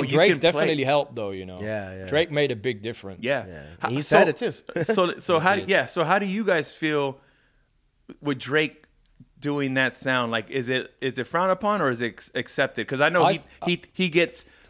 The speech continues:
Speaker 2: backlash from certain people,
Speaker 3: Yeah.
Speaker 2: but he
Speaker 1: I
Speaker 2: gets
Speaker 1: think,
Speaker 2: embraced by certain people.
Speaker 1: I think some people look at him as a culture vulture,
Speaker 3: Yeah.
Speaker 1: but, like,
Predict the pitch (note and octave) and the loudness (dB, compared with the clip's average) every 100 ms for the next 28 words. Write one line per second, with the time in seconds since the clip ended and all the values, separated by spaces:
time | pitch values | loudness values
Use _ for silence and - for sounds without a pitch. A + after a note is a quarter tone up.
0 | - C#3+ C#3 C#3 C3 C3 B2+ A#2+ D#3 C#3 | 2 2 2 2 2 2 -6 -4 -2 -2
1 | C3 C3+ G#2+ C#3 F#2 - C3+ C3 C#3 C3+ | -2 -4 0 0 -2 -4 -2 2 2 2
2 | G#3 G#3+ D#3 C#3 B2+ A2 A#2 G#2 A2+ D3+ | 2 2 2 0 -4 -2 -6 -6 -4 -2
3 | - F3 - F3+ D#3+ F#3+ - E3+ D3+ D#3+ | -2 -2 0 -2 0 -4 -2 0 2 0
4 | - D3+ C3+ C#3+ C3+ B2+ A#2+ _ A#2+ B2 | 0 -2 -2 -4 -4 -8 -12 _ -4 -2
5 | B2+ A#2+ - C#3+ C#3+ D#3 D3 D#3 - D#3 | -4 -6 -4 -4 -4 -6 -4 -6 -6 -8
6 | D#3+ D#3 G2 B2+ A#2 E2+ - - _ _ | -8 -12 -6 -4 -4 -6 -14 -16 _ _
7 | _ _ _ _ _ A#2+ A2+ G#2 | _ _ _ _ _ -4 -2 -4